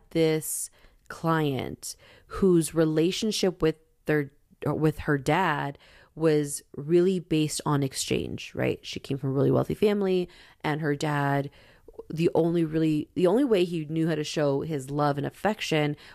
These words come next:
was through monetary exchange. And this is a woman who is highly educated, um,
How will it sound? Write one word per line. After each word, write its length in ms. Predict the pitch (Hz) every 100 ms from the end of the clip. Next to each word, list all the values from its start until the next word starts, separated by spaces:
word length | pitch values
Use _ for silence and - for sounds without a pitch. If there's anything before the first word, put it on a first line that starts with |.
| -
was 340 | 151 147 143
through 360 | - 147 143 143
monetary 580 | 147 143 135 139 139 135
exchange. 540 | 131 - - - - - - - - - - -
And 180 | 175
this 160 | 170 226
is 100 | 277
a 80 | 240
woman 360 | 165 160 156
who 220 | 151 151 143
is 200 | 139 131
highly 480 | - 185 180 180 -
educated, 800 | 156 147 147 151 143 139 139 135 - - - -
um, 460 | 147 143 135 135